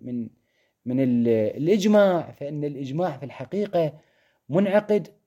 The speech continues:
هو نفس الإجماع اللي، اللي أنتم متمسكين بالإجماع. عندنا إجماع يقول بأن الوكالة على هالوضع هذا اللي، اللي، اللي حاصل، بحيث أنه الشخص يدز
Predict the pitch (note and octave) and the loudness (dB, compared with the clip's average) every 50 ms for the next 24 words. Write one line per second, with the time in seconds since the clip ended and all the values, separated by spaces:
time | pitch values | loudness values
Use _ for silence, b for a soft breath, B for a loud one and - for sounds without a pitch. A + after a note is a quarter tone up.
0 | _ _ _ _ _ _ _ _ _ _ _ _ _ _ - F3 G3 F3+ E3+ F#3+ | _ _ _ _ _ _ _ _ _ _ _ _ _ _ -6 -2 2 4 4 4
1 | G#3 G3+ - - E3 C#3+ C3 C3 A2 A#2+ A#2+ A2+ G#2+ G#2 - _ _ _ _ _ | 2 2 0 -2 -2 -2 -2 -6 -8 -6 -8 -8 -8 -10 -14 _ _ _ _ _
2 | _ _ _ _ _ - D#3 D#3 D3 D3 D3+ E3+ E3 E3 E3 D#3+ - - _ _ | _ _ _ _ _ -4 -4 -2 -2 0 0 2 2 2 2 0 -4 -8 _ _
3 | _ _ _ _ _ _ _ _ _ _ _ - D3 D#3 D3+ D3+ D#3 D#3+ D#3 D3+ | _ _ _ _ _ _ _ _ _ _ _ -2 0 2 2 4 4 4 4 4
4 | D3+ C#3+ - - F3+ E3 D3+ - E3 D#3 D3 D3+ D#3 D3+ D3+ - - D#3 D3 C#3 | 2 0 -2 -4 -4 -4 -2 0 0 0 0 0 -2 -2 -2 0 0 0 2 2
5 | C3+ B2 B2 C3 A#2+ A#2 - _ _ - F#3+ B3+ A#3+ G#3 F3 F#3 F#3+ E3 F3 C#3+ | 0 0 -2 -2 -4 -6 -8 _ _ 4 4 4 4 4 0 -2 0 0 0 -2
6 | C#3+ F3 G3+ A3+ A#3+ A#3+ A#3+ A#3+ - - - _ _ - F#3+ E3+ D#3 F#3 F3+ E3 | 0 0 2 2 4 4 2 2 0 -4 -12 _ _ -8 -6 -2 0 2 2 2
7 | D#3 E3+ E3+ F3 F3 F3 F3 E3+ F3 F3 - G3 A#3 A3 F#3+ D#3+ D3+ D3 C#3 C#3 | 2 0 0 0 0 0 2 2 2 2 4 4 4 6 4 4 4 2 0 0
8 | - F3 B3+ C4 G#3+ G#3+ G#3 F#3+ F3+ F3+ E3+ D#3 D3+ C#3 A2 A#2+ C3+ D3+ D3+ C#3 | 4 8 8 8 8 8 6 6 6 6 6 6 4 2 2 0 -2 -2 0 0
9 | C#3+ C#3+ B2+ C#3+ C#3+ C#3 C#3 C3+ C#2 - - F#2 C#3 C3+ C3+ C#3 C3+ A2 - - | 0 -2 -2 -4 -4 -6 -6 -6 -8 -12 -16 -14 -12 -8 -6 -6 -6 -6 -8 -12
10 | _ _ _ _ _ - C#3 C#3 C3+ - - C#3 C#3 C#3 - C3 A#2+ A#2 - C3 | _ _ _ _ _ -4 0 0 0 2 2 0 0 0 -2 -4 -4 -2 0 -2
11 | C3 - C#3+ C3+ C3 B2+ B2+ A#2 - D#3 D3 - - - C3+ B2 C3+ C3+ A#2+ A#2 | -2 0 -2 -2 -2 -2 -4 -6 -8 -8 -10 -8 -8 -8 -4 -2 -2 -2 -2 -6
12 | - | -10